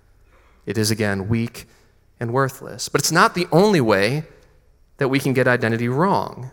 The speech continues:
That's Jesus or. Let's talk about Jesus and. Look with me at verses one and two. Paul is speaking in chapter four, verses one and two. He's speaking of guardians and managers and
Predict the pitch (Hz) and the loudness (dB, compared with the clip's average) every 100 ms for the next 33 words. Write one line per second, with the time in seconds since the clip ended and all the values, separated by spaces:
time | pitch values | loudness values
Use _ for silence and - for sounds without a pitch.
0 | _ - 139 - 170 139 131 - 151 131 | _ -2 -2 0 0 0 -2 0 2 2
1 | - 156 147 131 127 - - - 139 127 | 2 0 0 0 -2 -4 -6 -2 0 0
2 | 127 120 - - - _ _ - 135 107 | 2 2 0 -4 -16 _ _ 2 4 4
3 | 92 90 - - _ _ _ _ _ _ | 2 -4 -10 -20 _ _ _ _ _ _
4 | - 160 165 147 135 131 127 - - - | 2 4 4 2 2 2 0 -6 -14 -4
5 | 127 131 123 127 113 120 127 117 - 147 | 2 4 4 4 2 2 4 2 2 2
6 | 123 - 147 151 135 120 - - - - | 2 2 4 4 4 2 0 -6 -18 -20
7 | - - - - 214 - 131 127 143 143 | -6 -2 -2 2 0 2 2 2 4 2
8 | 170 160 127 120 123 139 123 127 131 - | 2 2 2 2 0 -2 -2 -2 -2 -4
9 | 123 120 - - 165 135 110 - - - | -4 -2 -2 -4 -4 0 0 -2 -18 -16
10 | 151 165 185 170 139 120 113 - 120 113 | -4 4 4 4 2 2 0 -2 -4 -4
11 | 143 185 180 131 120 113 107 104 | 0 2 2 2 0 0 -2 -6